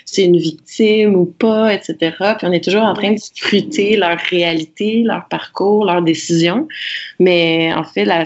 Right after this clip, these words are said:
la vraie décision qui compte, c'est celle de savoir pourquoi un homme, lui, a décidé de payer pour acheter le consentement d'une personne. Puis si, si lui, il prenait pas cette décision-là de faire ça, ben, toute cette industrie-là disparaîtrait peu à peu, là.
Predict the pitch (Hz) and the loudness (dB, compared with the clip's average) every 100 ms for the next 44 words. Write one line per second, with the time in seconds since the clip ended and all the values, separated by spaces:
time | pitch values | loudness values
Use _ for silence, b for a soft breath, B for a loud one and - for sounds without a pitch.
0 | - 165 160 165 202 185 180 - 165 190 | -2 -4 -4 -2 -2 0 -2 -2 -2 0
1 | 196 - - 185 220 202 170 165 180 185 | -2 -6 -4 0 0 -2 -6 -4 -2 0
2 | 175 160 156 180 185 - - - 190 185 | 0 -2 -2 -2 -2 -6 -10 -2 0 0
3 | 165 160 175 175 170 160 165 175 175 B | 0 -2 0 0 0 2 2 2 -2 B
4 | B B - 170 160 - 165 180 165 156 | B B 0 2 2 0 0 2 2 0
5 | 151 160 175 180 _ _ - 160 156 - | 2 4 2 0 _ _ -2 0 0 -2
6 | - 170 170 151 143 143 156 156 160 165 | 0 -2 0 -4 -4 -6 -2 0 0 -2
7 | - - 156 156 - - 180 170 156 156 | -8 -4 -2 0 -4 -4 0 2 2 -2
8 | B B B B - 160 151 156 - - | B B B B 2 4 4 -2 -12 -4
9 | 202 202 196 - 208 190 220 220 - 185 | -2 0 -4 0 0 4 4 2 -2 -2
10 | 175 185 208 175 160 156 - 160 165 156 | -2 -2 -6 -4 -4 -4 -2 0 0 0
11 | 170 - 156 151 - 202 202 160 - _ | -4 -4 -8 -6 -4 -2 0 0 -2 _
12 | - 208 208 170 156 156 156 - - 165 | -2 -2 0 -4 -2 -2 -2 -4 -6 -2
13 | 175 180 165 - 151 156 151 - 175 175 | 0 -2 -6 -6 -4 -2 -4 -4 -6 -4
14 | 156 147 - 180 170 | -4 -4 -2 0 0